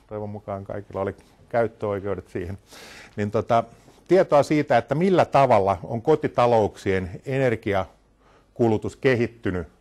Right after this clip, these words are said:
yhdeksänkymmentäkolme viiva kaksituhatta yksitoista.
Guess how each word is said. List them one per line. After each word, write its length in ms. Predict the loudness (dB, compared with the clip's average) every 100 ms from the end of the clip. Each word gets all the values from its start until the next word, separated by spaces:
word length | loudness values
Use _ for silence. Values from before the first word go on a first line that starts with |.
| _ _ _ -6
yhdeksänkymmentäkolme 1000 | -4 -4 -6 -6 -6 -6 -2 0 0 0
viiva 140 | -4
kaksituhatta 640 | 0 -2 -2 -8 -8 -8
yksitoista. 760 | -10 -10 -12 -10 -10 -10 -14